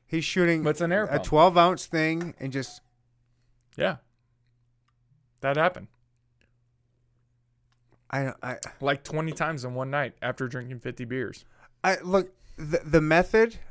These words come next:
Speaker 1: I, I'm not arguing the method, Tyler. I'm not, uh, what I'm arguing
Speaker 2: He's already in nasa when this happens, by the way.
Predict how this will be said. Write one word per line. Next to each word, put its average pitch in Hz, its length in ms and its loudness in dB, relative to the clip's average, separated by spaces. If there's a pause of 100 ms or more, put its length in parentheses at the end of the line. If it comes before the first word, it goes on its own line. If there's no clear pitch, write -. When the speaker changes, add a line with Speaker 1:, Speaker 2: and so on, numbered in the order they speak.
Speaker 1:
I, 156 160 2
I'm 156 240 -4
not 170 180 0
arguing 127 460 -2
the 104 60 -6
method, 107 520 -6
Tyler. 82 440 -8 (160)
I'm 135 180 0
not, 131 260 2
uh, - 180 -4
what 135 220 0
I'm 156 320 4
arguing 151 240 8
Speaker 2:
He's 156 140 8
already 262 340 8
in 226 120 2
nasa 147 440 0
when 123 180 -8
this 117 160 -8
happens, 120 380 -2
by 80 140 -8
the 65 100 -12
way. 57 180 -12